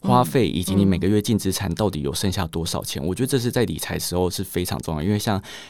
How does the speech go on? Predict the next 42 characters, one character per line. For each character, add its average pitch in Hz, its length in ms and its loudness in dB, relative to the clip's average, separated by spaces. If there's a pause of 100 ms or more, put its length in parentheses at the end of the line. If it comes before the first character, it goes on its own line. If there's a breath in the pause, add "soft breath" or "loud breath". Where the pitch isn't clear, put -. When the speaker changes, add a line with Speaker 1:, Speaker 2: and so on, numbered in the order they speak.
Speaker 1:
前 - 120 -2
面 107 160 4
富 127 160 -2
爸 113 160 2
爸 90 140 0
跟 95 100 2
穷 92 160 0
爸 90 140 0
爸 73 180 -4
有 85 160 -2
提 85 220 -6
到 87 160 0
所 78 160 -6
谓 87 220 2
你 71 120 0
要 95 120 0
去 131 180 -4
如 95 80 -2
何 92 180 0
区 95 200 -2
分 95 180 0
资 107 180 -2
产 101 220 -4
以 87 100 -4
及 80 120 -6
负 92 240 -8
债， - 200 -4 (280 loud breath)
这 - 120 -2
其 151 220 -2
实 90 80 -4
是 113 160 -2
在 110 200 0
理 82 140 -2
财 82 200 -4
里 80 120 -6
面 92 160 2
一 87 60 0
个 85 140 -2
很 82 260 -4
基 117 240 0
本 80 240 -2
的， 60 260 -2